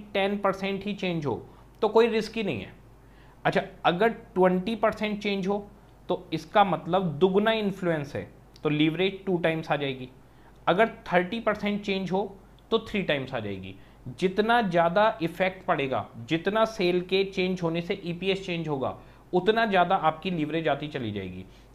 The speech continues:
तो ये अलग-अलग लीवरेज निकालेंगे हम लोग यहाँ पर। हम सेल से ईबीआईटी पे क्या फ़र्क पड़ेगा, सेल से ईपीएस पे क्या फ़र्क पड़ेगा, या ईबीआईटी से ईपीएस पे क्या फ़र्क पड़ेगा, ये चीज़ें यहाँ पर देखने वाली हैं। जितना ज़्यादा दूसरी चीज़ इन्फ्लुएंस हो रही है,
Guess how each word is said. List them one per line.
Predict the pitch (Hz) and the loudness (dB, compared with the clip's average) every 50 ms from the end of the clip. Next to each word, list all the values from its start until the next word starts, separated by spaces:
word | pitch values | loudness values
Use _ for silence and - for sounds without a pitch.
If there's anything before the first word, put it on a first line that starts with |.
| - | 0
तो | 185 190 | 2 2
ये | 208 185 - - - | 2 2 0 2 2
अलग-अलग | 175 196 202 196 202 208 196 190 | 4 4 4 4 2 0 0 0
लीवरेज | 185 180 175 175 185 185 180 170 | -2 -2 0 0 0 0 0 0
निकालेंगे | 156 - 143 139 151 170 190 180 | 0 2 2 2 2 0 -2 -2
हम | 175 180 | -2 0
लोग | 175 175 170 170 | -2 0 0 0
यहाँ | 165 165 | 0 -2
पर। | 160 - 190 202 - - - - - - - - - - - | 2 0 0 0 -2 -10 -18 -20 -20 -20 -20 -20 -20 -18 -4
हम | - 170 180 180 | 0 0 0 0
सेल | 180 - 196 185 190 196 | 0 2 2 2 2 2
से | 190 - 208 202 - - | 0 -2 -2 -2 -2 -4
ईबीआईटी | 160 165 165 175 180 180 175 170 170 185 | -4 -2 0 4 4 6 4 4 2 -2
पे | 175 180 | -4 -4
क्या | 175 185 185 | -2 -2 -2
फ़र्क | 175 - 180 170 175 - | 0 0 0 -2 2 0
पड़ेगा, | 170 165 160 156 170 170 170 - - - - - - - | 2 2 2 2 0 -2 -2 -6 -16 -20 -20 -20 -20 -20
सेल | - - - 180 185 190 196 | -10 0 4 4 4 4 2
से | 185 - 214 208 208 - 160 | 0 0 0 0 0 -2 -4
ईपीएस | 165 165 - 190 190 190 185 185 | -4 -2 0 0 0 0 0 0
पे | 185 185 | -4 -4
क्या | 185 190 175 | -2 -2 0
फ़र्क | 175 185 175 170 - | 0 0 -2 0 0
पड़ेगा, | 170 165 160 160 165 165 165 - - - - - | 0 0 2 2 2 0 -2 -4 -14 -20 -12 -4
या | 160 185 214 214 - | -2 -2 -2 0 0
ईबीआईटी | 180 185 180 190 202 202 190 185 175 180 190 | 0 0 2 2 2 2 2 2 0 -2 -6
से | 185 - 208 202 - | -4 -6 -6 -6 -4
ईपीएस | 165 170 165 180 190 185 185 185 | -6 -6 -4 -2 -2 -2 -2 -2
पे | 185 190 175 | -4 -8 -4
क्या | 165 180 | -2 -4
फ़र्क | 170 - 175 160 165 - | -2 0 -4 -4 -2 -2
पड़ेगा, | 160 156 156 170 175 175 - - - - 160 | -2 -2 0 -2 -2 -4 -8 -18 -16 -8 -4
ये | 196 247 | -4 -4
चीज़ें | - - 214 196 196 | -2 -4 -4 -2 -2
यहाँ | 190 180 175 170 | -2 -2 -2 -2
पर | 185 190 | -2 0
देखने | 185 160 147 - - 151 | 0 -2 -4 -4 -4 -2
वाली | 139 120 104 95 92 | -2 -2 -2 -2 -6
हैं। | 87 82 - - - - - - - - - 127 - | -12 -14 -20 -20 -20 -20 -20 -20 -20 -14 -14 -14 -4
जितना | - 196 208 202 220 220 233 240 240 240 | -4 -4 -2 -2 -4 -2 2 2 2 2
ज़्यादा | 202 196 190 190 190 220 220 | 2 2 2 2 2 0 0
दूसरी | 202 185 190 196 190 - 208 208 | 0 0 -2 -2 -2 -4 -8 -8
चीज़ | 202 - 202 208 202 202 - 175 | -6 -6 -6 -6 -6 -6 -4 -4
इन्फ्लुएंस | 185 180 180 180 190 190 190 196 202 202 196 - | -2 -2 -2 -2 -2 0 2 2 2 0 0 0
हो | 170 160 | 0 2
रही | 156 151 156 156 | 2 0 0 -2
है, | 131 92 - | -4 -4 -6